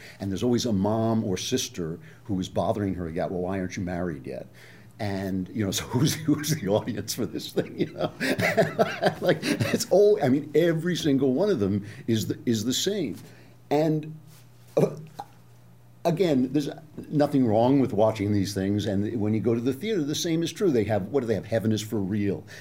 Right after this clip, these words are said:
and God is not dead, and Fireproof, and all this. And,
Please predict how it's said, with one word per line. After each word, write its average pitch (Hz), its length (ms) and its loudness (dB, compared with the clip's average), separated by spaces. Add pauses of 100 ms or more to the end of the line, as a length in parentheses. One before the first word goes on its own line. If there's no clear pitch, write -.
(160)
and 98 320 -4
God 107 260 2
is 110 160 0
not 101 240 -2
dead, 95 320 -2
and 92 140 -4
Fireproof, 90 800 -4
and 85 100 -8
all 80 180 -6
this. 82 240 -8
And, 101 320 -4